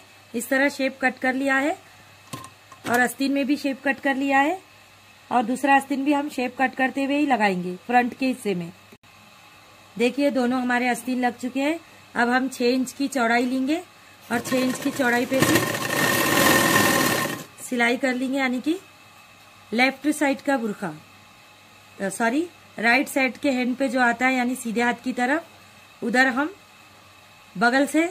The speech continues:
छह इंच नीचे तक सिलाई करेंगे। देखिए, इस तरह में दोनों बगल की सिलाई हमारी बराबर आनी चाहिए,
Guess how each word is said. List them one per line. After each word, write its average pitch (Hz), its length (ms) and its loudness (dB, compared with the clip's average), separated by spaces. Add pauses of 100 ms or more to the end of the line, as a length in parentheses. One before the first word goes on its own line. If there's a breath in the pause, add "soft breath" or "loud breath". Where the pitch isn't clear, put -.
(160)
छह 269 160 -2
इंच 285 280 2
नीचे 277 300 -2
तक 285 140 0
सिलाई 226 340 2
करेंगे। 175 400 0 (4000)
देखिए, 233 300 -4
इस 254 140 -8
तरह 240 220 -2
में 269 140 -4 (2750)
दोनों 240 340 0
बगल 240 240 0
की 269 120 -4
सिलाई 240 320 -4
हमारी 233 280 -4
बराबर 214 380 0
आनी 233 220 -2
चाहिए, 254 340 -4